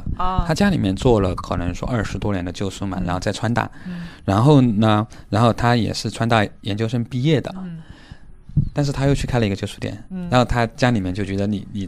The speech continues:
Speaker 2: 读这种书是干嘛？就是你，他会，就家里面用，用我们四川话来说，就是你越活，越，越回去了，
Speaker 1: 啊。
Speaker 2: 就是在退步嘛，
Speaker 1: 是。
Speaker 2: 就是你都没有，哎，我们家里做这个了，你还是在做这个旧书的这，这样的一个，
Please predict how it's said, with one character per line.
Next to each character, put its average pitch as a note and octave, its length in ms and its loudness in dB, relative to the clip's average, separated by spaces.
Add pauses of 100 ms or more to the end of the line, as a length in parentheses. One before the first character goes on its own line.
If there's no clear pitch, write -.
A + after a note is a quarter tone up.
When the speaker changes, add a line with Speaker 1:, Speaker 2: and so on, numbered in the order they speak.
Speaker 2:
读 G#2+ 140 -4
这 B2+ 160 -2
种 G#2+ 160 0
书 A#2 160 -6
是 - 100 -6
干 B2 160 2
嘛？ F2+ 160 -2
就 C3+ 120 -6
是 E3 60 0
你， B2+ 120 -2
他 - 160 -4
会， E3 140 2 (120)
就 C#3+ 140 0
家 F3 180 2
里 E3 60 2
面 G2+ 200 0
用， A#2 160 0
用 B2+ 120 2
我 G#2 60 0
们 G2 180 0 (100)
四 - 260 -10
川 B2+ 100 0
话 B2 100 0
来 G2+ 100 -2
说， G#2+ 100 -4
就 A2+ 60 -2
是 - 20 0
你 G2+ 260 -2
越 C3 180 4
活， G2+ 360 -4
越， A#2 180 2 (100)
越 C3 140 2
回 G2 240 -2
去 - 180 -2
了， G2 240 -2
Speaker 1:
啊。 F#3 380 2
Speaker 2:
就 - 100 -4
是 B2+ 80 -2
在 A#2+ 120 4
退 D3+ 260 2
步 E3 240 4
嘛， G2+ 160 -2 (120)
Speaker 1:
是。 - 140 0
Speaker 2:
就 A3 60 8
是 A3 40 8
你 F3+ 80 4
都 F#3+ 140 6
没 F#3 140 4
有， E3+ 100 4 (160)
哎， G3 100 -4 (280)
我 C3+ 80 2
们 C3 100 4
家 F#3 160 4
里 D#3 100 4
做 C#3+ 200 2
这 C#3 180 2
个 A2+ 100 2
了， F#2 100 2
你 G2+ 80 -2
还 G#2+ 140 -2
是 B2+ 60 0
在 C3+ 100 2
做 A#2+ 160 0
这 A2+ 140 0
个 G#2+ 80 -2
旧 G#2+ 160 -2
书 G#2+ 260 -6
的 G2+ 320 -2
这， G2+ 140 -2
这 A#2 120 -2
样 A2 60 0
的 G2+ 80 -2
一 F#2 80 -6
个， F#2+ 160 -6